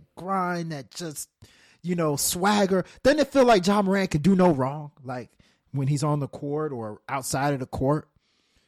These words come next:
But now Ja Morant has actually propelled his game to the point where he is an M V P candidate and still has the culture.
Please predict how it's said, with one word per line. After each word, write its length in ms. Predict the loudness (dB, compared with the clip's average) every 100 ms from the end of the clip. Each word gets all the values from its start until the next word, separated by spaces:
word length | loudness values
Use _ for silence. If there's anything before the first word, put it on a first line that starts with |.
| _ _ _
But 300 | 2 2 2
now 420 | -2 -2 0 0 0
Ja 220 | -2 -4
Morant 500 | -2 -4 -2 -4 -4
has 140 | -10 -12 -12
actually 460 | -12 -12 -12 -12 -14 _ -12
propelled 680 | -10 -10 -10 -4 -2 -2
his 220 | -2 -6 -6
game 400 | -10 -6 -6 -6
to 140 | -10
the 120 | -14
point 340 | -16 -16 -16 -14
where 200 | -16 -16 _ _
he 220 | -4 -2
is 100 | -2
an 120 | -4 -6
M 260 | 2 2 2
V 180 | 0 -4
P 260 | -6 -10 -12
candidate 640 | -10 -2 0 2 0 -4 -8 _ _ _ -8
and 460 | -2 0 0 -4 -10 _
still 640 | -16 -16 -14 -8 -4 -4
has 340 | -4 -6 -6 -4
the 100 | -6
culture. 520 | 0 0 0 -14 -18